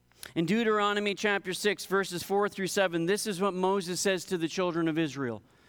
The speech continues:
We want to look at what a growing Christian looks like. It looks like this. He says, "Listen, Israel, the Lord our God is one.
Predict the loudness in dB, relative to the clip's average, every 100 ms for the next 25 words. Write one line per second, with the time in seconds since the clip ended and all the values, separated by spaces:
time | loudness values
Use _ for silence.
0 | -20 -2 2 4 4 4 2 2 0 2
1 | 2 2 2 2 2 4 2 0 -2 -2
2 | 0 0 2 0 0 -2 -2 -2 0 0
3 | 2 0 0 0 2 0 -10 -18 -8 -4
4 | 0 0 2 2 2 2 0 0 -4 -18
5 | _ 0 2 2 2 2 2 2 2 4
6 | 4 4 2 2 0 2 2 2 2 2
7 | 0 -2 0 2 2 0 -4